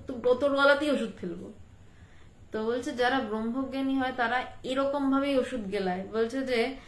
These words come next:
আহ, সাধন করিয়ে যাও, সিদ্ধি অবশ্যম্ভাবী হবেই হবে, কোনো না কিন্তু নেই। তোমার tour program complete করিয়া যে পত্র দিবে তাহার আশায় রহিলাম। ভগবান বোধহয় তখন কোনো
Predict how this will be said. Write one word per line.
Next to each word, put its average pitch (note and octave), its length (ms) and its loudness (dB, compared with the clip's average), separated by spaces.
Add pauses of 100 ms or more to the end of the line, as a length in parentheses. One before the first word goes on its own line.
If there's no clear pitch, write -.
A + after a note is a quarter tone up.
(300)
আহ, - 100 -4
সাধন B3+ 480 2
করিয়ে C4 280 0
যাও, D4 140 2
সিদ্ধি B3 540 -6
অবশ্যম্ভাবী G#3+ 840 -4 (200)
হবেই A3 500 0
হবে, F#3+ 380 -4 (300)
কোনো A3 300 -4
না G#3 360 2
কিন্তু G#3+ 320 -6
নেই। F3+ 180 -4 (1900)
তোমার D4+ 340 10
tour E4 240 10
program D#4+ 440 4
complete C#4 640 0 (640)
করিয়া B3+ 380 4
যে C#4 260 0
পত্র G#3+ 420 0
দিবে A#3+ 280 -2
তাহার A3 340 0
আশায় A3+ 380 2
রহিলাম। G#3+ 460 -2
ভগবান A3+ 380 0
বোধহয় A#3 220 -2
তখন A3+ 320 -2
কোনো A3 460 -4